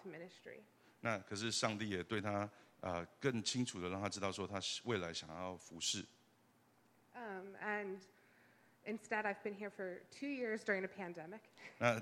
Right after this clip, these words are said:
Speaker 2: 结果呢？因-，这个，这个，呃，因为这个疫情，他变-，待了两年。
Speaker 1: And God has not only spoken clearly about a call into ministry,
Speaker 2: 然后也让他更清楚说他的呼召。
Speaker 1: um,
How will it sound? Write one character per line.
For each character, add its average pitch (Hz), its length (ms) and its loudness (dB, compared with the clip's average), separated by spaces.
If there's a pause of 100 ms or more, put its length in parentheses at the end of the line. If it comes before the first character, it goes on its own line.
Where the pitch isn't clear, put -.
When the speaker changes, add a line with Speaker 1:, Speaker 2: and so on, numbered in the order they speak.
Speaker 2:
结 131 140 6
果 147 160 12
呢？ 113 220 8
因-， 127 260 4
这 135 100 4
个， 123 140 8
这 123 100 0
个， 113 240 6 (400)
呃， 98 280 10
因 131 180 10
为 123 180 10
这 117 160 0
个 101 360 4
疫 139 120 2
情， 90 280 4
他 104 120 4 (160)
变-， 120 180 2
待 135 140 8
了 117 100 6
两 90 220 4
年。 80 260 -4 (540)
Speaker 1:
And 226 80 -6
God 226 160 0
has 226 160 0 (320)
not 226 200 -2
only 220 180 -2
spoken 214 420 -6
clearly 202 380 -2
about 190 180 -2
a 185 40 -6
call 185 280 -4
into 185 240 -10
ministry, 190 640 -10 (300)
Speaker 2:
然 104 120 0
后 117 140 8
也 101 280 6 (160)
让 160 120 4
他 156 120 4
更 139 200 4
清 123 180 2
楚 98 160 -2
说 101 320 4
他 110 300 2 (100)
的 101 80 0
呼 101 240 -6
召。 90 320 2 (540)
Speaker 1:
um, 214 240 -10